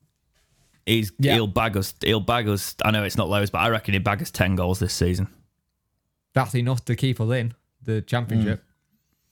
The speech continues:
Speaker 1: Mm. I genuinely believe in that player.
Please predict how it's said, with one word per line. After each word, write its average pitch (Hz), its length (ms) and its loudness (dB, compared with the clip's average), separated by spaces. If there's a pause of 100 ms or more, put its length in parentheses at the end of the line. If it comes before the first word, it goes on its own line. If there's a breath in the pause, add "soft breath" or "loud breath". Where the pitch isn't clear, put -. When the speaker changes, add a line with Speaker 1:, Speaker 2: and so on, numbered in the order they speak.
(1160)
Speaker 1:
Mm. 117 60 2
I 131 40 4
genuinely 143 520 2
believe 123 360 2
in 107 80 2
that 101 180 0
player. 101 320 2